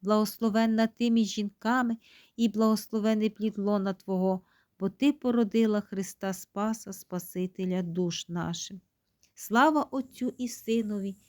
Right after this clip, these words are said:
і Святому Духові, і нині, і повсякчас, і на віки віків. Амінь. О наш любий Ісусе, прости нам наші гріхи, захорони нас від пекельного вогню, заведи всі душі до неба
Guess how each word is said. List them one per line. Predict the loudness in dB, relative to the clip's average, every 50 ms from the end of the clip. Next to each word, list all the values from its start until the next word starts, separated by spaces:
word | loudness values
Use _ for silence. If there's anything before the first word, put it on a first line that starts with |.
| _ _ _ -8
і | -4 -4 -4
Святому | -2 -2 -2 -2 -2 -4 -6 -4 -4 -2 -4 -4
Духові, | -4 -4 -6 -6 -6 -6 -8 -8 -6 -6 -6 -8 -8 _ _ _ _ _ _ _ -8
і | -4 -2 0
нині, | 2 2 2 2 0
і | -2
повсякчас, | -2 -4 -6 -8 -6 -6 -6 -8 -8 _ -4 -2 -2 0 -2 -4 -8 _
і | -10 -6
на | -6 -4 -4
віки | -4 -6 -6 _ -10 -8
віків. | -4 -4 -6 -6 _ _ -4 -4 -4 -4 -6 _
Амінь. | -6 -4 -2 -2 0 0 -2 -2 -6 -10 _ _ _ -8
О | -6 -4
наш | -2 -2 -4 -4 -4 -2
любий | -2 -2 0 -2 -4 -4
Ісусе, | -4 -6 -6 -6 -6 -4 -2 -2 -2 -2 -6 -8 -8 -8 -8 _ _ _ _ _ _ _ _ _
прости | -2 -2 -2 -2 -2 0 0 2 2
нам | 2 2 0 0 0
наші | -2 -2 -4 -4 -4 -4 -2 0
гріхи, | 0 -2 -2 -4 -6 -6 -6 -6 -6 _ _ _ _ _ _ _ _ -8
захорони | -2 -2 -2 0 0 0 2 2 4 4 4 2
нас | 2 2 0 0 -2
від | -4 -4 -4
пекельного | -4 -6 -4 -2 0 0 0 2 2 2 2 2 2 0
вогню, | 0 -2 -2 0 0 0 0 0 0 -2 -4 _ _ _ _ _ _ _ _ _ _
заведи | -4 0 2 4 4 4 4 4 4
всі | 2 2 0 -2 0
душі | 0 2 0 0 0 0 -2 -2
до | 0 0 0
неба | 0 0 0 0 0 -2 -2 -2 -4 -4